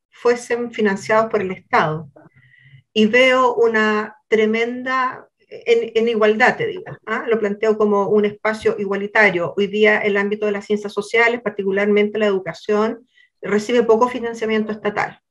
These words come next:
¿ah? Desde los Fondesit. Y los estudios están ahí, los datos, los datos son los datos. Eh,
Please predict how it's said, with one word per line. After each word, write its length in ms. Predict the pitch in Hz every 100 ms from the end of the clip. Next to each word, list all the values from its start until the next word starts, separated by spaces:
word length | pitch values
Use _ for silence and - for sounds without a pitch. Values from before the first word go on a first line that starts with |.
| -
¿ah? 200 | 220 226
Desde 400 | 214 208 208 190
los 160 | 190
Fondesit. 540 | - 156 147 - - - _ _ _ - _
Y 240 | 196 208 202
los 160 | 202
estudios 380 | 202 - 233 214
están 200 | 214 208
ahí, 260 | 208 226 262
los 180 | 233
datos, 440 | 214 202 202 208 - _
los 180 | 185 185
datos 240 | 185 190
son 180 | - 175
los 140 | 165
datos. 300 | - - - _ _ _ - _ _ _
Eh, 540 | 208 208 196 190 175